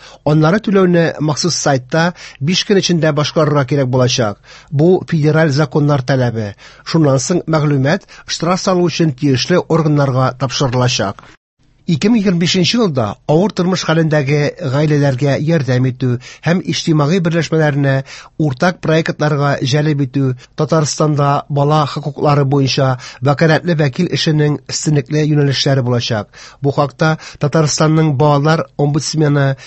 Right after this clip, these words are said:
Ирина Волынец белдерде. Яңа елда мөмкин булган ресурслар һәм хезмәтләр турында гаиләләргә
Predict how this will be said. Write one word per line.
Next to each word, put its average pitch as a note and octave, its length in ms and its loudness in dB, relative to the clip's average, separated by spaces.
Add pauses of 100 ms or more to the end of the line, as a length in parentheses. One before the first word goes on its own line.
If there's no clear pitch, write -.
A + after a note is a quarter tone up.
(160)
Ирина D3+ 500 2
Волынец C#3 640 0
белдерде. A2 640 -4 (440)
Яңа D#3+ 360 2
елда D3 260 0
мөмкин C#3+ 320 0
булган E3 320 0
ресурслар B2+ 720 -2 (240)
һәм E3+ 160 2
хезмәтләр E3 480 0
турында D3+ 560 0
гаиләләргә D3+ 800 0